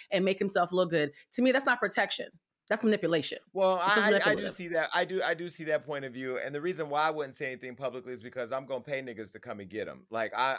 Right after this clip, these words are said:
Speaker 2: I'm gonna, I'm gonna do, I'm a, I'm gonna move a little different.
Speaker 1: Exactly.
Speaker 2: So somebody come snatch her boyfriend out the house, you ain't gonna know I had anything to do with it. Now, Devon's sister, Skylar, she responded,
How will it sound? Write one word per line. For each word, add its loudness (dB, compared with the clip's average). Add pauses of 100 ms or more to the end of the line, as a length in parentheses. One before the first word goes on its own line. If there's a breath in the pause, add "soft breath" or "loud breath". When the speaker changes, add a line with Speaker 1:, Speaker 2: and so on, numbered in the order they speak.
Speaker 2:
I'm -2
gonna, -4
I'm -6
gonna -6
do, -12
I'm -4
a, -4
I'm -2
gonna -6
move -6
a -4
little -6
different. -8 (240 soft breath)
Speaker 1:
Exactly. 0
Speaker 2:
So -8
somebody -2
come -6
snatch -6
her -4
boyfriend -4
out -4
the -4
house, -2
you -12
ain't -6
gonna -6
know -4
I -2
had -4
anything -10
to -12
do -10
with -4
it. -12
Now, -2
Devon's -4
sister, -10
Skylar, -2
she -12
responded, -6